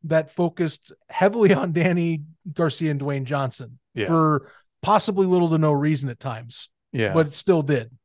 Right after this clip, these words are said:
Speaker 1: because they own the league and it's a rock vehicle at that time. Now
Speaker 2: Yeah.
Speaker 1: it's definitely more about he's investing and he'll help in P R and executive decisions.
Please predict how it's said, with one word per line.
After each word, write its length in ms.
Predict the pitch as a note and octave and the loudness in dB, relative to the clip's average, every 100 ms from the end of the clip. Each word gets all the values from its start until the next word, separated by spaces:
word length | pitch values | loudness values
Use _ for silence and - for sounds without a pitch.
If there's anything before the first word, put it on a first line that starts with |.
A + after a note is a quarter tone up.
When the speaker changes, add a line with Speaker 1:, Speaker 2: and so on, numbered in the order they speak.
| - | -10
Speaker 1:
because 360 | D3 E3 C#3 - | -2 -2 -2 -6
they 200 | D3 C#3+ | -2 0
own 160 | B2+ C#3 | 0 0
the 60 | |
league 380 | A3+ F4 D#3 B2+ - - | 0 -2 -4 -14 -16 -4
and 300 | D3+ D3+ C#3 _ _ | -2 -2 -4 _ _
it's 200 | D3+ - | -8 -4
a 40 | E3 | -2
rock 300 | G#3 A#3+ D#3+ | 0 0 0
vehicle 460 | D3 B2 - A2 _ - | -2 -2 -6 -20 _ -6
at 180 | C3 | -4
that 180 | C#3 A#2+ | -4 -6
time. 300 | - A#2 A#2 _ _ _ _ _ _ - | -8 -12 -12 _ _ _ _ _ _ -4
Now 320 | D3 E3 F3 | 0 2 2
Speaker 2:
Yeah. 60 | E3 | 2
Speaker 1:
it's 200 | - - | -2 -8
definitely 360 | - D#3+ - D#3 | 0 0 2 0
more 220 | D3+ D3+ | 2 2
about 340 | D3 C#3+ C3+ _ _ | 2 2 0 _ _
he's 200 | - D3 | -6 -4
investing 520 | C3 B2+ E3+ - E3+ D3+ | -4 0 -2 0 -2 0
and 80 | |
he'll 160 | C3+ C3+ | -2 -2
help 200 | C#3+ C#3 | -2 -4
in 120 | B2+ | -8
P 240 | A#2 C#3 C#3 | -10 -4 0
R 260 | D#3 D3+ | 2 0
and 100 | C#3+ | -2
executive 400 | A#2+ G3 G#3 G#3+ | -4 -4 -4 -6
decisions. 680 | F3+ - G3 F3+ F3+ F3 | -8 0 0 2 -2 -2